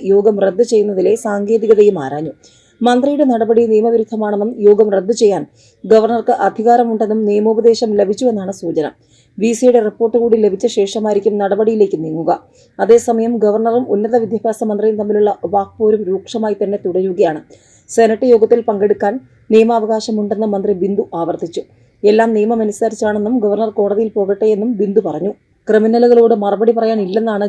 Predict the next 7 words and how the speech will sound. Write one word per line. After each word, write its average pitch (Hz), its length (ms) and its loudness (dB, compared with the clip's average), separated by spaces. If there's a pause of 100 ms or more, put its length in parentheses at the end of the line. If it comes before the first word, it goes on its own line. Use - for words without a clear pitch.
ഗവർണർ 196 340 -2
തിരിച്ചടിച്ചത്. 170 560 -2 (600)
മന്ത്രിക്ക് 214 420 0
സെനറ്റ് 226 320 -4
യോഗത്തിൽ 233 340 4
പങ്കെടുക്കാൻ 208 480 0
അധികാരമില്ലെന്നും 208 720 -2